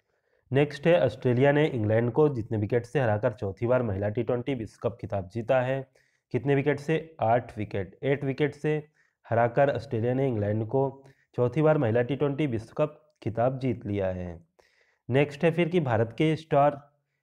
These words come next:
स्टार शटलर समीर वर्मा ने ट्वेंटी फ़ाइव नवंबर टू थाउजेंड एटीन को जिस देश के लू ग्वांगजू,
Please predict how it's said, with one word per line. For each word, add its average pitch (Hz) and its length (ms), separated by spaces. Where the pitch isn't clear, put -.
स्टार 135 360
शटलर 131 400
समीर 104 320
वर्मा 117 300
ने 135 220
ट्वेंटी 101 280
फ़ाइव 123 220
नवंबर 131 340
टू 131 160
थाउजेंड 101 300
एटीन 135 340
को 139 160
जिस 104 180
देश 123 260
के 143 240
लू 147 340
ग्वांगजू, 107 760